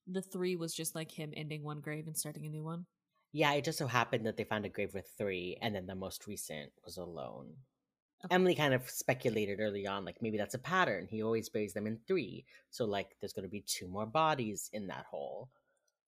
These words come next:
Speaker 2: But it's not true. It's, he just only dug a hole big enough for three bodies that time,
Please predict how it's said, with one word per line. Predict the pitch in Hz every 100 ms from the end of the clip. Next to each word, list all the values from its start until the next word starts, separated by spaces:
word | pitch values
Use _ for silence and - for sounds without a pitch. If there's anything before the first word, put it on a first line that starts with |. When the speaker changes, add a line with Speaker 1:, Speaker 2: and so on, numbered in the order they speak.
| _ - 131
Speaker 2:
But | 113 101 - -
it's | 127 - - - -
not | 117 - -
true. | - 110 76 82
It's, | 87 - - - _ -
he | - 123
just | 156 98 - - - _ _ _ _ _ -
only | 135 120
dug | 110 110 -
a |
hole | - 113 92
big | 104
enough | 90 85
for | 90
three | - 101
bodies | 92 87 71 80
that | 90 82
time, | 65 53 78